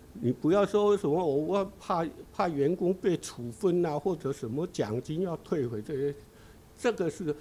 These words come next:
非法就是非法，那个部分要怎么处分，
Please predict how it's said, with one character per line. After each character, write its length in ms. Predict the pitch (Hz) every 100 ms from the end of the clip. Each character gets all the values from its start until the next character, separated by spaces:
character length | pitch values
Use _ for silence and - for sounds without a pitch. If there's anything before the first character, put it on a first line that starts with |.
| - - -
非 260 | 277 302
法 220 | 220 131 151
就 160 | 196
是 140 | 190 190
非 280 | - 185 180
法， 200 | 113 143
那 240 | 262 262
个 160 | 233 196
部 240 | 190 226
分 220 | 214 208 208
要 160 | 233
怎 220 | 196 139 131
么 160 | 196
处 360 | 196 - 117 107
分， 400 | - 185 170